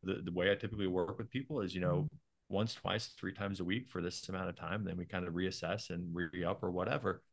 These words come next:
Speaker 1: And at that point, they can make the decision that's best for them financially, time-wise, whatever, you know, even if it is walking away. Um, you're not gonna get everybody for sure, but, but it, it's never, again, like, I think that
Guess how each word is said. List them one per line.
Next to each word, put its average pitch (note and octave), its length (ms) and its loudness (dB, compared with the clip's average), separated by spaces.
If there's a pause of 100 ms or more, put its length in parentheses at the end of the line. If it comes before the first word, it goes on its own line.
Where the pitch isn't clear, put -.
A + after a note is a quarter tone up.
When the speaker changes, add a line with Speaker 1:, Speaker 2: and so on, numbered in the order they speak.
(420)
Speaker 1:
And A#2 440 6
at A2 100 4
that G#2+ 320 2
point, A#2 180 2
they G#2 100 2
can A#2 120 0
make G2+ 200 0
the A2 60 -4
decision F#2 480 -2
that's F2 140 -6
best F2 240 -4
for E2+ 100 -10
them E2+ 240 -2 (200)
financially, E2+ 480 -2
time-wise, E2 580 -6
whatever, E2+ 680 -4
you F#2 100 -2
know, F#2+ 220 0
even A2+ 200 4
if A#2 120 4
it A2 80 2
is A2 120 2
walking F#2+ 320 0
away. A2 380 2 (640)
Um, F#2 540 4 (300)
you're F2 80 0
not F#2 100 2
gonna G2+ 120 2
get A2 100 8
everybody G2+ 600 4 (160)
for A#2 120 0
sure, G2+ 420 2 (360)
but, G2+ 420 4 (220)
but A2+ 140 4
it, A2+ 160 0
it's A2 240 0
never, A#2+ 520 6 (480)
again, G#2+ 340 4
like, F#2+ 160 2
I G2+ 100 2
think A2 280 0
that F#2 300 6